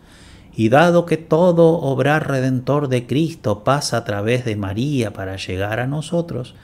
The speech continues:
es que, si bien Cristo es el único redentor y la redención es hecha cien por ciento por Él, María, al mismo tiempo, se dice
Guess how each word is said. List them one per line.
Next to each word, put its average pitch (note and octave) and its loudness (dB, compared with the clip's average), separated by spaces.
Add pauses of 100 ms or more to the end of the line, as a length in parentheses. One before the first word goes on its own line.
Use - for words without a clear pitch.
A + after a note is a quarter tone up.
(520)
es B2+ 4
que, - 0
si G2 -6
bien A#2 0 (160)
Cristo - -6 (400)
es A2 -2
el G#2+ 0
único B2+ 2
redentor G2+ -2 (520)
y A2+ 2
la G#2 -2
redención G2+ -2
es A2 -4
hecha G#2+ -6
cien C3 0
por G2+ -6
ciento G#2 -4 (260)
por G#2+ 0
Él, G#3 0 (600)
María, A2+ 0 (600)
al G#2 -2
mismo E3+ -2
tiempo, A#2 -6 (420)
se A2+ -2
dice A#2+ -4